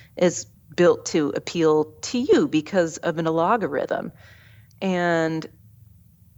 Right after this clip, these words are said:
that's so alluring, but, you know, you go out into the world and,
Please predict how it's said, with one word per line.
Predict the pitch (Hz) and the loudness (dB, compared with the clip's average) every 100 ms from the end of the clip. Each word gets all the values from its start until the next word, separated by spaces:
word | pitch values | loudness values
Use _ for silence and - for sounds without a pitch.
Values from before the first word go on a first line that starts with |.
| - - | -20 -6
that's | 202 202 - | -2 -2 -4
so | - 214 180 | 2 4 4
alluring, | 180 233 415 285 165 175 | 2 4 4 4 2 2
but, | 180 156 - | 2 2 2
you | 254 | 0
know, | 233 | 2
you | 233 | 2
go | 262 | 4
out | 240 214 | 4 2
into | 220 | -2
the | 196 | -4
world | 180 247 349 180 165 165 | -2 0 2 4 4 0
and, | 165 160 | -4 -6